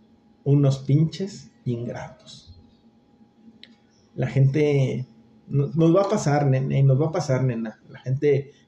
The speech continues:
ahorita servimos, en algunos años, seguramente ya no. Seguramente seremos un estorbo, seremos, este, personas con ideas, eh, con manías, bien cochinos.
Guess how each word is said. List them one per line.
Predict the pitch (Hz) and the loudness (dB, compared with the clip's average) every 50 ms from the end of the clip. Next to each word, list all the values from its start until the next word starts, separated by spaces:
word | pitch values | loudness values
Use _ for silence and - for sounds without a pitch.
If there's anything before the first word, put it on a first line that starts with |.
| _ | _
ahorita | - 131 131 139 139 135 151 | -2 2 4 4 4 4 2
servimos, | 139 - 127 123 135 170 202 214 214 214 214 220 226 220 220 - - _ _ _ _ _ _ - | 0 0 2 4 4 4 6 6 6 4 4 4 2 0 -2 -4 -14 _ _ _ _ _ _ -6
en | 123 131 135 | -2 2 2
algunos | 135 131 131 131 143 147 151 139 - 147 | 4 4 4 4 4 4 2 0 0 0
años, | 147 160 170 170 175 175 170 160 - - _ _ _ _ _ _ _ _ _ _ _ _ _ _ _ _ _ _ _ _ _ _ _ _ _ _ _ _ _ _ | 0 0 2 2 2 2 0 0 -4 -10 _ _ _ _ _ _ _ _ _ _ _ _ _ _ _ _ _ _ _ _ _ _ _ _ _ _ _ _ _ _
seguramente | - - 170 170 175 175 165 165 160 151 147 151 | -2 2 4 4 6 4 4 4 2 2 2 2
ya | 139 135 135 | 2 4 4
no. | 139 139 135 135 - - - _ | 4 4 2 2 0 -4 -14 _
Seguramente | _ - 131 131 139 143 143 143 143 143 135 139 151 135 123 - - - _ _ _ _ _ | _ -4 0 2 4 4 4 4 4 4 4 4 4 2 2 0 -2 -12 _ _ _ _ _
seremos | - - 135 139 147 147 147 139 135 | -2 2 4 4 4 4 4 2 4
un | 139 139 | 4 4
estorbo, | 131 131 - - 160 175 185 190 180 185 180 175 180 180 | 2 2 0 2 2 4 4 4 2 2 2 4 2 2
seremos, | - - 131 131 135 139 143 139 135 127 131 - - _ _ - _ _ _ | 2 2 2 2 4 4 4 4 4 2 0 -2 -8 _ _ -20 _ _ _
este, | - - 113 120 - _ - 131 123 123 120 120 120 113 117 117 - - _ _ _ _ _ _ _ _ - | -12 -8 -8 -8 -8 _ -6 -4 -4 -4 -4 -6 -8 -8 -6 -8 -8 -12 _ _ _ _ _ _ _ _ -2
personas | 139 135 123 - 139 143 147 151 147 139 | 0 0 0 2 2 2 4 4 2 0
con | - 139 131 131 | 2 2 4 4
ideas, | 131 120 135 139 143 156 165 165 160 156 165 156 143 - - - - _ - | 4 4 4 4 4 4 4 2 2 2 2 2 0 -2 -6 -14 -20 _ -12
eh, | 131 - 110 110 113 120 - - - | -8 -8 -6 -6 -6 -6 -6 -6 -2
con | - 127 123 | 0 0 2
manías, | 127 127 127 127 139 147 151 156 156 156 156 156 156 151 151 139 143 - - - _ _ _ _ _ _ _ _ - | 2 2 4 4 4 4 4 4 4 4 2 2 2 2 2 0 -2 -4 -8 -20 _ _ _ _ _ _ _ _ -4
bien | 131 139 143 | 0 2 2
cochinos. | 139 - 135 135 - - 147 143 147 151 156 143 143 208 180 139 - - - - | 2 2 0 -2 0 2 4 4 6 6 6 4 4 4 2 2 0 -2 -8 -4